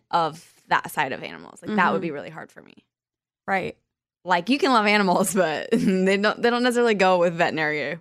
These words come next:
Speaker 1: work
Speaker 2: I know.
Speaker 1: side by side.
Speaker 2: But then they come in for their checkup, you know, six months
Speaker 1: Yeah.
Speaker 2: later, and they're so happy.
Speaker 1: Mm-hmm. I feel, but, like, I mean, medical field in general, medical field for,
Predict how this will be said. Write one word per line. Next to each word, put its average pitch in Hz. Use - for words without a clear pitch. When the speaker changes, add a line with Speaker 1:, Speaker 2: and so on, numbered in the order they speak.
Speaker 1:
work -
Speaker 2:
I 285
know. 269
Speaker 1:
side 233
by 220
side. 208
Speaker 2:
But 302
then 339
they 330
come 311
in 302
for 311
their 269
checkup, 269
you 302
know, 254
six 240
months 277
Speaker 1:
Yeah. 247
Speaker 2:
later, 262
and 285
they're 294
so 440
happy. 392
Speaker 1:
Mm-hmm. 233
I 269
feel, 240
but, 185
like, 202
I 233
mean, 233
medical 262
field 302
in 208
general, 160
medical 208
field 196
for, 165